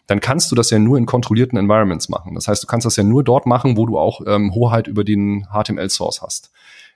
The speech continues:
Wenn du jetzt Markdown aus dem Static Site Generator rauspurzelt, dann ist das einfach semantisches H T M L. Ja, hier und da sind ein paar Klassen dran,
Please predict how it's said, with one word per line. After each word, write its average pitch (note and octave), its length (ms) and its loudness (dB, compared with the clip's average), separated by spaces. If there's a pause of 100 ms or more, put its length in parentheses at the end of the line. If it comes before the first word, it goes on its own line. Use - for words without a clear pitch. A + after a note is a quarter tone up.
Wenn A#2 100 4
du C#3 40 4
jetzt A#2+ 180 0
Markdown A2+ 800 2 (140)
aus F#2+ 380 0
dem F#2+ 180 0
Static G#2 240 -2
Site C3 200 2
Generator G2 360 2
rauspurzelt, F2+ 680 -2
dann F#2 100 0
ist A#2+ 160 0
das A#2+ 100 0
einfach G#2 280 -2
semantisches F#2+ 500 -2
H A#2 100 -2
T A2+ 100 -4
M G#2+ 80 -4
L. - 300 -6
Ja, G#2+ 220 2
hier A#2+ 240 0
und B2 100 -2
da A2+ 160 4
sind A#2 180 2
ein - 40 -6
paar G#2+ 140 -2
Klassen C3 260 0
dran, G#2 320 0